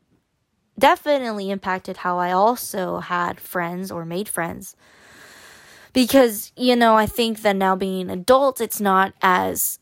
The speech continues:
obvious. But of course, when you're, you know, in elementary school, middle school, and high school, you can definitely see how when I say that I'm more mature, that those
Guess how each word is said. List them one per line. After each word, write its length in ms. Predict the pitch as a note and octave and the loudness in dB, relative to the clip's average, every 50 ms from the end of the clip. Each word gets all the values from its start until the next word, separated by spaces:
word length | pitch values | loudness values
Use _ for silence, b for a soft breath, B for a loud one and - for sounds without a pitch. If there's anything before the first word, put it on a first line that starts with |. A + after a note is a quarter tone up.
| _ | _
obvious. 580 | - G3 G3+ G3+ G3+ G3 F#3 F#3+ F#3 F3+ F3+ - | 2 4 4 4 2 0 -2 -4 -4 -4 -4 -6
But 140 | - F#3 F#3 | -6 -4 -6
of 140 | F3 - | -6 -8
course, 360 | - - - A3+ A3+ G#3 - - | -6 -2 0 0 0 -2 -4 -6
when 160 | G3 F3+ F3+ | -8 -8 -6
you're, 420 | F3+ F3+ F3+ F3+ F3 F3 F3 - - | -6 -6 -6 -6 -6 -8 -8 -10 -12
you 140 | F#3 F3 E3+ | -10 -10 -8
know, 340 | E3 E3+ E3+ E3+ E3+ E3 E3+ | -6 -4 -4 -2 -2 -4 -4
in 320 | E3 D#3+ D#3+ D#3 D#3 D#3+ _ - | -6 -6 -8 -8 -10 -10 _ -6
elementary 440 | F3 E3+ E3+ F#3 A3 A3+ - G3 F3+ | -4 0 2 2 2 2 0 -2 -4
school, 260 | - - - F3 E3 | -4 -6 -10 -10 -8
middle 260 | D#3+ E3 F#3+ A#3 A#3 | -4 0 2 2 2
school, 420 | G#3 - - - E3 D#3 D#3 F3 - _ b b b b b b b b b b b | 0 -2 -10 -12 -10 -10 -10 -12 -12 _ b b b b b b b b b b b
and 80 | - D#3 | -10 -4
high 200 | D3+ E3 A#3 F4+ | 2 2 4 4
school, 680 | G#4 - - - G3 F3+ F3 F3+ E3+ E3 F3+ F#3+ F#3 _ _ _ | 2 0 -2 -2 -2 -2 0 -2 -2 -4 -6 -8 -12 _ _ _
you 260 | - G3 F3+ G#3 A3+ | -16 -8 -4 -4 -4
can 200 | A3 - B3+ A3+ | -2 -2 -2 0
definitely 500 | G#3 A#3+ B3 C#4 - C#4+ A#3+ G#3+ G#3 G3+ | 2 4 4 2 2 -2 -2 -2 -2 -2
see 380 | G3 - - - G4+ G#4 F#4+ D#4+ | -2 -4 -2 0 2 4 4 2
how 560 | B3 F#3 F#3+ F#3+ F#3+ F#3 F3+ F3+ F3 F#3 - - | 2 2 4 4 4 4 4 2 0 -4 -6 -6
when 160 | - G#3 G3+ | -4 -2 0
I 100 | G3 F#3+ | 0 0
say 220 | F#3 - - A3 G#3 | 0 0 0 0 2
that 140 | G3+ G3 F#3 | 2 2 0
I'm 140 | F#3 F#3 | 0 0
more 200 | F3+ F3 F3 F3 | -2 -2 -2 -2
mature, 760 | E3+ F3 F3 - - - - F4 G4+ F#4+ D#4 C#4 C4+ C4 B3+ - B B B B B B B B B B B B B B _ _ _ _ _ _ _ _ _ _ _ _ _ _ _ _ | -4 -4 -4 -4 -2 2 4 4 6 6 6 4 4 2 -2 -4 B B B B B B B B B B B B B B _ _ _ _ _ _ _ _ _ _ _ _ _ _ _ _
that 200 | - C4 C4 - | 2 2 2 4
those 340 | - D4 B3+ A#3+ A#3 - - | 4 4 4 4 2 0 -4